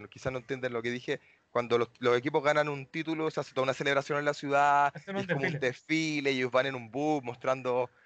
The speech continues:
Speaker 1: el trofeo y llegan a un lugar y como que le abran al público. Y en esa celebración, eh, Draymond Green, aludiendo a que LeBron había dicho que no se podía jugar contra estos super equipos,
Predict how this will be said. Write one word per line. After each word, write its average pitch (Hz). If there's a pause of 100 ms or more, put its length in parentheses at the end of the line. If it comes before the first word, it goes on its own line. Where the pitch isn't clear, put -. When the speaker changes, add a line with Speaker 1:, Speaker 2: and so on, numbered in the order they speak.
(160)
Speaker 1:
el 110
trofeo 160
y 147
llegan 143
a 143
un 139
lugar 156
y 147
como 135
que 139
le 143
abran 135
al 117
público. 95 (680)
Y 120
en 131
esa 156
celebración, 165 (600)
eh, 120
Draymond 151
Green, 165 (720)
aludiendo 131
a 156
que 143
LeBron 131
había 147
dicho 151
que 135
no 135
se 147
podía 131
jugar 143
contra 147
estos 139
super 147
equipos, 151